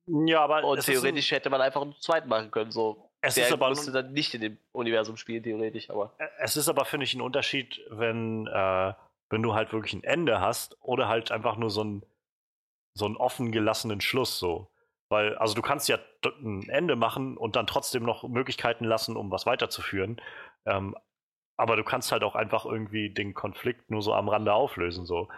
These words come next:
Speaker 1: Ja, sie ist, sie ist freigekommen, aber davon ab wurde jetzt ja nichts weiter aufgelöst. Also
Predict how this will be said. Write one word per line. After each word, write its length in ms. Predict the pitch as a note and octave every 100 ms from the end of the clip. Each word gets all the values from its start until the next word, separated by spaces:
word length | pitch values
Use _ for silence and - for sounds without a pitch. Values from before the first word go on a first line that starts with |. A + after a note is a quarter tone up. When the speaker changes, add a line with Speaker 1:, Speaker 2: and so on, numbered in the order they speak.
| - - - F#2
Speaker 1:
Ja, 160 | A#2+ A2+
sie 140 | G2 A2
ist, 200 | - -
sie 80 | A2+
ist 120 | -
freigekommen, 580 | C3 D#3 C3+ - G2+ F#2+
aber 200 | F2+ G2
davon 480 | G2 A2+ G#2 G2+ _
ab 260 | - C3 -
wurde 140 | B2+ C3
jetzt 180 | B2+
ja 100 | B2+
nichts 200 | A#2+ -
weiter 220 | C3 B2+ A#2+
aufgelöst. 580 | D3+ - F2+ F2 -
Also 300 | F#2+ F#2 F2+